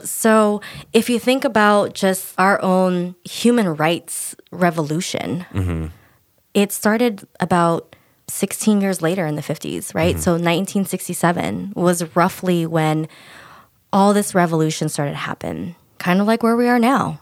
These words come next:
Speaker 2: Yeah.
Speaker 1: Which is kinda wild.
Speaker 2: Mm-hmm.
Speaker 1: And it's about that time where we kinda unlearn what some of these heteronormative perspectives are on love
Speaker 2: Yeah.
Speaker 1: and relationship goals, because it's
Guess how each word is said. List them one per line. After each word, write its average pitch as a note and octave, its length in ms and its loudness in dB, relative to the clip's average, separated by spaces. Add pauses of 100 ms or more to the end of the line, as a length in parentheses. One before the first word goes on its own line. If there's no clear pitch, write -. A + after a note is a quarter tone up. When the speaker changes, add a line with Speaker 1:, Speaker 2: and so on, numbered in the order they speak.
(120)
Speaker 2:
Yeah. C#2+ 260 -6 (440)
Speaker 1:
Which - 200 0
is F3 140 -2
kinda E3+ 240 2
wild. G3 520 0
Speaker 2:
Mm-hmm. G2 260 -4 (100)
Speaker 1:
And F3 520 4
it's A#3 140 0
about C#4 280 2
that E4 200 0
time G#3 540 0 (220)
where G#3 140 -2
we G#3 120 0
kinda B3 340 0
unlearn F#3+ 720 0 (220)
what G3 320 2
some G#3 220 0
of G3+ 40 -4
these F#3 300 0 (160)
heteronormative F3+ 1080 2 (320)
perspectives F#3 600 -2
are D3+ 300 -2
on D#3+ 220 -4
love D#3 420 -2 (160)
Speaker 2:
Yeah. D#2+ 260 -2 (160)
Speaker 1:
and F3+ 240 4
relationship E3+ 680 -2
goals, A3 640 -2
because F#3+ 680 0 (540)
it's C4+ 380 -2